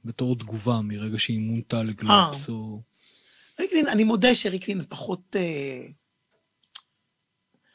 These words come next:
Speaker 2: תראה, ריקלין גם עשיתי פרופיל עליו שהיה סוג של תחקיר, אמ, אז אני מניח שזה חלק מה-, זאת, אני פחות, אני, אני,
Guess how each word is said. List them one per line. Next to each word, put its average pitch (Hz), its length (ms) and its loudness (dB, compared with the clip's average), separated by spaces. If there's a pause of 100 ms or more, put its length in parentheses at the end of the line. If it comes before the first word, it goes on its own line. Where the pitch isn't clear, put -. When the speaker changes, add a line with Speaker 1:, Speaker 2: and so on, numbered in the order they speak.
(160)
Speaker 2:
תראה, 165 180 -2
ריקלין 196 280 2
גם 185 120 2
עשיתי 180 380 -4 (160)
פרופיל 175 360 -2
עליו 156 320 2
שהיה 135 600 -4 (140)
סוג 165 240 -6
של 151 140 -2
תחקיר, 196 600 -4 (1200)
אמ, 151 520 -6 (680)
אז 180 160 -2
אני 180 140 -2
מניח 185 340 2
שזה 147 200 -8
חלק 160 320 -8
מה-, - 60 -6 (140)
זאת, 233 180 -4 (400)
אני 247 120 2
פחות, - 600 0 (2250)
אני, 190 340 2
אני, 190 540 2